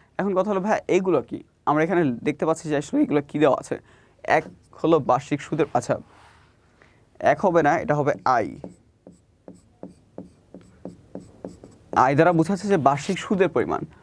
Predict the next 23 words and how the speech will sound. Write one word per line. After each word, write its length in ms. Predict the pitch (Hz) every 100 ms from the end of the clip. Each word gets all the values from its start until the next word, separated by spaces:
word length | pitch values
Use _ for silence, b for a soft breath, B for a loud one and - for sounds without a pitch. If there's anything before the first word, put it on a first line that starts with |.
| b -
তোমার 200 | 151 185
যে 80 | 190
সুদের 340 | - 180 196
পরিমাণটা 360 | 196 185 196 185
দেওয়া 160 | 156
আছে 180 | 170 196
সেটা 200 | 185 185
কি? 220 | 170 131 - b b
আয় 220 | - 131 139
দ্বারা 180 | 175
বুঝতে 300 | 185 151 151
পারবে, 280 | 123 76 - - _ _ _
ঠিক 140 | 175 190
আছে? 240 | - - B B B -
আরডি 260 | 156 170
দ্বারা 180 | 190 196
বোঝায় 360 | 175 175 220 302 _ _ _ - -
বন্ডের 300 | 143 151 180
প্রয়োজনীয় 420 | 170 175 196 196
আয়ের 320 | - 135 135
হার, 200 | 135 - 143 -
মানে 140 | 143
যে 120 | 143